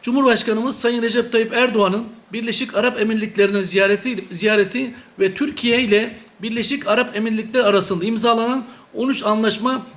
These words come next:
Türkiye'nin çıkarlarındadır. Sağlık ve tıp bilimleri başta olmak üzere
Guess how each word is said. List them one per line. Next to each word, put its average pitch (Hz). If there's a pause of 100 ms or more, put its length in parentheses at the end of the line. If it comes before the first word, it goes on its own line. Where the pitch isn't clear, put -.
Türkiye'nin 240
çıkarlarındadır. 180 (380)
Sağlık 247
ve 220
tıp -
bilimleri 220
başta 208
olmak 226
üzere 151